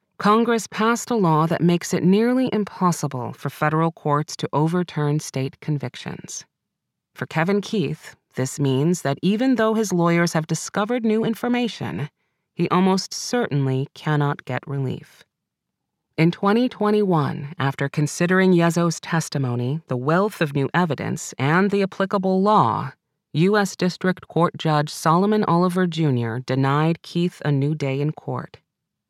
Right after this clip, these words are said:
He had no jurisdiction. "This case, more than most,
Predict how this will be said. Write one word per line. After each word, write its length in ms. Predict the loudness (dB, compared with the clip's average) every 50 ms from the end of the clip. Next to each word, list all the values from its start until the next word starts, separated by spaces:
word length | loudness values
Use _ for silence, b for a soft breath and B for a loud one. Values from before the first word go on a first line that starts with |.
| _ _
He 200 | -8 -4 -2 -2
had 180 | -2 -2 0
no 180 | 0 0 -2 -2
jurisdiction. 920 | -2 -2 -2 -2 -2 -4 -4 -4 -4 -4 -6 -8 -8 -8 -8 -10 -14 -16 -18 _ _ _ _ _ _ _ _ _ _ _ _ _ _ _ _ _ _ _ _ 0
"This 240 | 2 2 2 0 -4
case, 480 | -6 -4 -2 -2 -2 -4 -8 -8 -6
more 180 | -4 -2 -2 0
than 180 | 0 2 2 2
most, 540 | 2 2 0 0 -4 -8 -12 -12 -14 -16